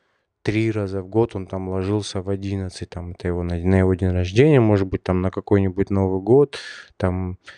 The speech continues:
или типа мы там семейно к каким-то гостям поехали и там засиделись в гостях. А так всегда он ложится максимум двадцать тридцать. И спит он минимум десять — одиннадцать часов.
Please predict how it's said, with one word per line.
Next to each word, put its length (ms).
или 200
типа 320
мы 640
там 240
семейно 560
к 40
каким-то 480
гостям 440
поехали 640
и 80
там 220
засиделись 640
в 60
гостях. 520
А 100
так 260
всегда 680
он 200
ложится 600
максимум 760
двадцать 520
тридцать. 480
И 60
спит 380
он 240
минимум 680
десять — 640
одиннадцать 760
часов. 640